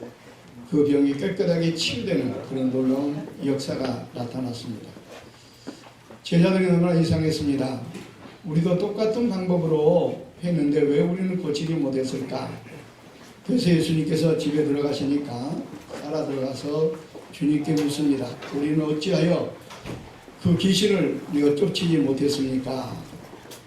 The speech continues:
그때 주님께서 오늘 마가복음 구 장 이십구 절에 "기도 외에는 이런 종류가 나갈 수 없느니라."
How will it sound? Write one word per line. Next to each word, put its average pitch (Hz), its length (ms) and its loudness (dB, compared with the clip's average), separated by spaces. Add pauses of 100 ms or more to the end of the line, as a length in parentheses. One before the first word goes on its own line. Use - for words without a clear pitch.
(320)
그때 175 500 4
주님께서 156 680 0 (180)
오늘 131 280 -2
마가복음 135 540 -2
구 143 100 0
장 143 280 2
이십구 170 440 0
절에 147 460 0 (800)
"기도 196 560 8 (260)
외에는 151 760 4
이런 175 380 4
종류가 143 680 0 (120)
나갈 139 340 2
수 175 440 2
없느니라." 123 800 2